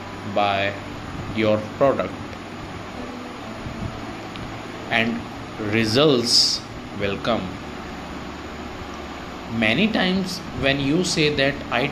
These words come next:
don't want that product," that is why opportunity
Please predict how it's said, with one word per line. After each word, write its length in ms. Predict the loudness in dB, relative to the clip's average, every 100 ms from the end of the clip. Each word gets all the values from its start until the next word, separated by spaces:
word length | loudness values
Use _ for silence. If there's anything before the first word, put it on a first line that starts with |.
| 0
don't 320 | 0 -2 0 2
want 440 | 2 0 -2 0 2
that 320 | 4 2 -2 -4 -6 -4 2
product," 560 | 4 4 0 -2 -8 -10 -10 -8 -10 -8 -6 0
that 240 | 0 2 2
is 100 | 2 4
why 400 | 6 6 4 0 -4 -10 -10 -10 -10 -10 -8 -8
opportunity 760 | 0 2 2 0 -2 0 0